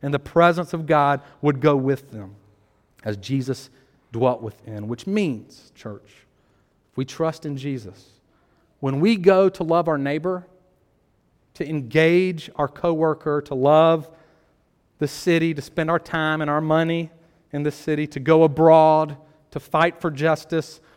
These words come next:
we go not by ourselves, but we go as the very presence of Jesus, 'cause the Holy Spirit lives within us. And we give people not ourselves, but we give people Jesus. And the wind blew and it filled the house.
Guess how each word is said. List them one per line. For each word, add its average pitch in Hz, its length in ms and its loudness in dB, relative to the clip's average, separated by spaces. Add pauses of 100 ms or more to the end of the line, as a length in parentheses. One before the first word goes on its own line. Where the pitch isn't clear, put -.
we 156 160 0
go 165 340 4
not 165 320 0
by 160 140 2
ourselves, 143 680 -4
but 135 200 -6
we 143 120 -2
go 151 640 0 (480)
as 131 140 -4
the 131 80 -4
very 143 240 0
presence 147 680 -6
of 117 160 -16
Jesus, 131 600 -14 (720)
'cause 131 160 -6
the 135 80 -8
Holy 156 320 -6
Spirit 123 520 -12 (420)
lives 127 300 -6
within 113 360 -16
us. - 280 -20 (200)
And 151 180 -2
we 170 160 0
give 190 380 4
people 190 260 -4
not 170 300 0
ourselves, 160 520 0
but 151 160 -10
we 151 120 -4
give 170 440 0
people 139 440 -8 (280)
Jesus. 123 760 -12 (1500)
And 156 140 -2
the 156 60 2
wind 190 400 4
blew 196 320 10
and 190 80 2
it - 80 -12
filled 196 340 0
the 175 60 0
house. - 560 -8